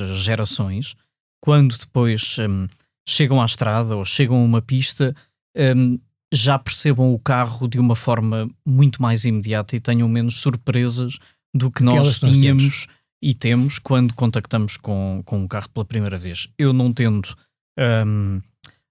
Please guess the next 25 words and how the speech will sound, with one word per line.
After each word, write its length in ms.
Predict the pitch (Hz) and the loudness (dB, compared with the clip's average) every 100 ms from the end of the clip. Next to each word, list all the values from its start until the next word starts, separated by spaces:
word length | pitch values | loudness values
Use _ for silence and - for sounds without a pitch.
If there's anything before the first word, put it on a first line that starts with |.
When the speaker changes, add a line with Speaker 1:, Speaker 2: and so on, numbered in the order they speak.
| _ | _
Speaker 1:
as 180 | 135 110 | -6 -6
prestações 540 | - - - 120 127 110 | -4 -4 -2 2 2 0
do 340 | 107 117 117 | -2 -4 -2
Henrique 320 | 123 120 120 | 0 0 0
na 80 | 127 | -2
consola, 600 | 117 120 - 127 127 135 - | 0 0 2 0 0 -4 -4
admito 420 | 135 127 123 - | 0 0 0 -6
que 140 | - | -10
quando 500 | 117 - 127 123 120 | -8 0 2 2 2
vou 320 | 113 113 117 120 | -2 -2 0 2
a 40 | |
uma 180 | 117 117 | 2 0
pista 340 | 117 120 - | -2 -4 0
onde 120 | 113 | 0
nunca 280 | 107 113 110 | 0 -2 -2
conduzi 500 | 101 107 104 101 101 - _ _ _ | -4 -2 -2 -4 -6 -10 _ _ _
ou 80 | 113 | -8
quando 680 | - 120 113 110 110 110 110 | -2 0 2 2 -2 -4 -2
levo 240 | 110 104 | -2 -4
para 140 | - 110 | -2 -4
a 20 | |
pista 360 | 101 110 - 107 | -2 -4 -4 -2
um, 420 | 92 92 92 92 107 101 | -4 -6 -8 -10 -8 -8
um 60 | |
carro 420 | 98 107 92 - | -4 -4 -4 -12